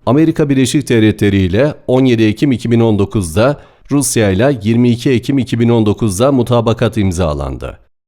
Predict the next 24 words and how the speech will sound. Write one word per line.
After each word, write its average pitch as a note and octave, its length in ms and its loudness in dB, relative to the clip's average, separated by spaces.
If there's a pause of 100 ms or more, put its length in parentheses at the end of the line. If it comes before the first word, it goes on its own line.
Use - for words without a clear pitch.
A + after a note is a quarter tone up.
(220)
A A2+ 200 2
B A2+ 220 2
D, C3 200 2
Rusya, A#2 580 0
P A2+ 300 0
K F2 280 0
K. A1+ 360 -10 (480)
Amerikan E3 480 0
tarafı D3 480 0
P A#2+ 200 0
K A#2+ 240 0
K D3 160 0
Y A#2 240 2
P A2+ 180 0
G'nin G#2 320 2
sınırdan G#2+ 580 2
otuz A#2 340 -4
iki C#3+ 180 -2
kilometre A#2 580 0
güneye G#2+ 340 2
çekileceği A2 680 0
sözünü G#2 480 0
vermişti G2 540 0
ancak A2 540 0